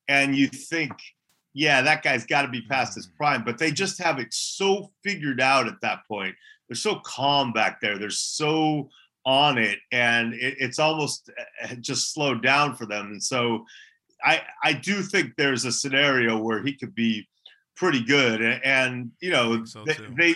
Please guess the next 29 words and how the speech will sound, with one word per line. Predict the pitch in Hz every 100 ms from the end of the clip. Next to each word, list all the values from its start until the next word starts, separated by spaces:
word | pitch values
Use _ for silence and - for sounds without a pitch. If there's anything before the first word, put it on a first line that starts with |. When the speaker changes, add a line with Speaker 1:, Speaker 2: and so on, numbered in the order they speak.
| 170
Speaker 1:
they | 120 170
think | 156 208 190 -
the | 143
weapons | 143 120 131 110
are | 117
a | 110
lot | 113 104
better | 113 107 104
than | 101
what | 95 92
they | 101 90
had. | 98 95 90 _ _ -
And | 101
if | 107
he | 143
can | 143 143 123 113
get | 135 135
the | 120
ball | 104 127 160
out | 160 165 147
and | 113
stay | - 120
healthy | 107 147 156 165 156 135
and, | 110 104 _ - _
and | 95 107
run | 131
the | 135
offense, | 123 143 143 151 139 131 - -
um, | 120 117 110 107 107